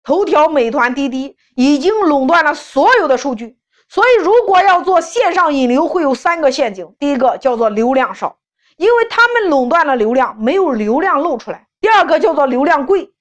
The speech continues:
因为他们垄断了流量，就有流量的定价权。第三个叫做流量陷阱。大家听好了，淘宝有没有假数据？京东有没有假数据？大家可以思考和考证一下。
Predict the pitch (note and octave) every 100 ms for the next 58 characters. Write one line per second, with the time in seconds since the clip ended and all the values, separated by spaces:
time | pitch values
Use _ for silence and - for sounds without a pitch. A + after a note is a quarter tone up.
0 | _ - - G#4+ B4 A4+ A4 A4+ A#4 F#4
1 | C#4 C4+ F4+ D#4 C4 C4 D#4+ C4+ - -
2 | F#4 F4+ B3+ B3+ D4+ F#4 F4+ C#4 A#3 -
3 | F4 C4+ G#3+ G3+ G3+ F#3 A3 _ - C#4
4 | E4 F4 E4 C#4 B3+ A3+ G3 A#3 C#4 C#4+
5 | D#4 A#3+ G3 _ _ _ _ _ _ _
6 | _ _ _ _ _ _ _ D4+ D#4+ D#4+
7 | E4 E4+ F3 D#3+ E3+ _ _ _ _ _
8 | - D#4 A#4+ G#4+ G4 E4 C4+ E4 E4 C#4
9 | G3 A#3+ C4 B3 - _ _ _ G4 G4+
10 | F#4+ G4 F#4+ C4 B3 C4 B3+ - C4+ A#3+
11 | A#3+ _ _ _ F#4+ E4 F4 F4+ D#4+ C#4+
12 | - E4 D4 G3+ A#3+ A#3+ B3 F#3+ C4+ G#3
13 | F#3+ -